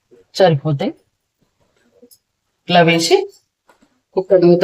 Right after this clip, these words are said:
పెట్టేసి విజిల్ పెట్టి ఒక మూడు విజిల్ వచ్చే వరకు ఉడికించుకుందాము. మూడు విజిల్ వచ్చిన తర్వాత ఒకసారి చెక్ చేసుకోవాలి, ఉడికితే ఓకే, లేదంటే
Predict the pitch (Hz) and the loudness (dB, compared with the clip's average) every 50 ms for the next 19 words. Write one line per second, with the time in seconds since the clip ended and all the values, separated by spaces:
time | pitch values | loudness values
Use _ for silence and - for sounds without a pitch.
0 | 170 170 165 160 - 185 185 190 185 - 370 359 _ _ _ _ _ _ _ _ | 2 2 2 0 2 2 2 2 0 -4 -8 -10 _ _ _ _ _ _ _ _
1 | _ _ _ _ _ _ _ _ _ _ _ _ _ _ _ _ _ _ - 190 | _ _ _ _ _ _ _ _ _ _ _ _ _ _ _ _ _ _ -4 -2
2 | 185 185 220 233 208 185 180 165 - 294 392 440 427 262 214 208 208 214 226 220 | 0 0 2 2 4 2 2 2 2 2 4 4 2 0 -2 -2 2 2 2 2
3 | 214 214 214 190 226 - 208 208 202 - - 220 208 202 202 208 202 - 392 427 | 2 0 0 0 2 2 2 2 2 2 2 2 4 4 4 2 4 2 2 2
4 | 415 - - 208 226 247 226 226 - - - 185 185 190 185 196 214 269 440 453 | 2 0 0 0 0 0 -2 -4 -8 -8 -4 -2 0 2 2 4 2 2 0 -2
5 | _ _ _ - - _ - 233 240 233 247 240 226 294 269 247 233 233 - 233 | _ _ _ -20 -20 _ 0 2 2 4 2 4 4 4 4 4 2 0 0 -2
6 | 233 247 233 226 233 240 247 240 - - 247 240 - - 214 196 185 196 214 208 | 0 2 2 2 2 0 0 -4 -2 -2 -4 -2 0 0 0 0 2 0 0 0
7 | - - - 185 185 196 240 262 220 214 233 - - 302 285 233 190 190 - 220 | 0 -4 0 2 4 4 4 6 4 4 2 2 0 2 4 4 4 4 2 2
8 | 262 320 240 214 208 214 233 233 | 2 4 4 2 2 0 0 4